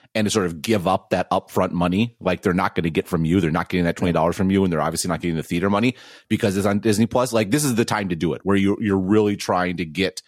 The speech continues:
a big sort of user base on Disney Plus. And also, this is the time where, you know, I, I,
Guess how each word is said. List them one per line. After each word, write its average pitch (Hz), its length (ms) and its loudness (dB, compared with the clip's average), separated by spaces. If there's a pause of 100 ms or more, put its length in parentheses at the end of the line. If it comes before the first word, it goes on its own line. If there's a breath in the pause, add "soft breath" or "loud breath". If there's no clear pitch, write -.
(400 soft breath)
a 98 120 0
big 90 280 -2
sort 101 140 0
of 87 80 -4
user 90 260 -2
base 87 300 -2
on 95 160 0
Disney 87 240 -6
Plus. 90 320 0
And 143 280 0 (220 loud breath)
also, 139 260 2
this 117 140 2
is 107 60 -4
the 104 80 0
time 101 300 -2
where, 95 340 2
you 98 100 -4
know, 80 220 -8 (100)
I, 98 220 0
I, 92 160 0